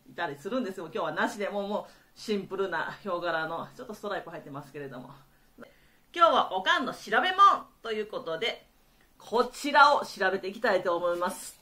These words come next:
じゃん。人類皆麺類。こちらね、あの、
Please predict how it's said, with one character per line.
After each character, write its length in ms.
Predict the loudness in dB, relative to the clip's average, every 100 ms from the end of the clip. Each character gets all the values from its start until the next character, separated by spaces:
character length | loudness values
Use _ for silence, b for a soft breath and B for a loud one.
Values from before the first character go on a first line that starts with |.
| _
じ 140 | 2 2
ゃ 80 |
ん。 180 | 2 -6 b b b b -20
人 380 | -6 -2 0 4
類 300 | 4 4 -2
皆 380 | -2 0 0 -2
麺 320 | 2 2 6
類。 300 | 6 6 2 _ _ _ _
こ 120 | -4
ち 80 | -2
ら 80 | 2
ね、 240 | 0 -2 b b b _ -20
あ 120 | -14
の、 200 | -14